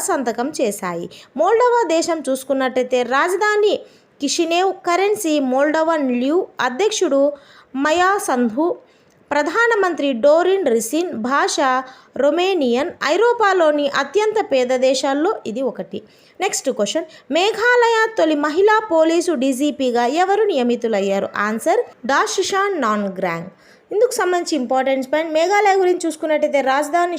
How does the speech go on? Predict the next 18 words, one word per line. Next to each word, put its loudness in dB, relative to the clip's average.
షిల్లాంగ్, -2
గవర్నర్ 0
ఫాగు 2
చౌహాన్, -4
ముఖ్యమంత్రి -4
కాన్రాడా 2
సంగ్మా, -2
జిల్లాలు 2
పన్నెండు. -4
దీనిని 2
తూర్పు 2
స్కాట్లాండ్ -2
అని -4
కూడా 0
అంటారు. -12
నెక్స్ట్ -2
క్వశ్చన్, -2
ఇటీవల 6